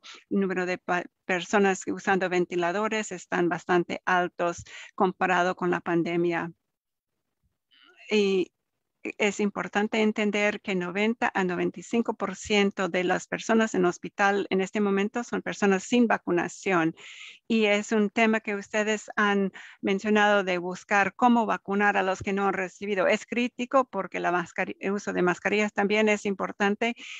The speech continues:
y los personas, las personas en los hospitales que están enfermos y muriendo son las personas no vacunados. Los que tienen vacunación pueden en-,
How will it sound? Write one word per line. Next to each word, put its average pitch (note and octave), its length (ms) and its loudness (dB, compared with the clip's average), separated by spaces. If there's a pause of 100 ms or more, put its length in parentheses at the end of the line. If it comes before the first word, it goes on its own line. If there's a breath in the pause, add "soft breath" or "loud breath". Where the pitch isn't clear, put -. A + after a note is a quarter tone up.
y A3+ 120 2
los G3+ 260 2
personas, G#3 720 0
las G#3 180 2
personas A3 400 -2
en G#3+ 80 0
los G3 180 -4
hospitales A3 640 0
que F#3+ 120 -4
están G#3 280 4
enfermos G#3 580 0
y G3 60 -2
muriendo G#3+ 460 0
son D#4 220 0
las C4 140 0
personas F3+ 420 -6
no G#3 200 2
vacunados. F3 760 -6 (300 loud breath)
Los A3 260 4
que G#3 120 0
tienen B3 440 4
vacunación A3 880 2
pueden A#3 480 0
en-, F#3+ 260 -2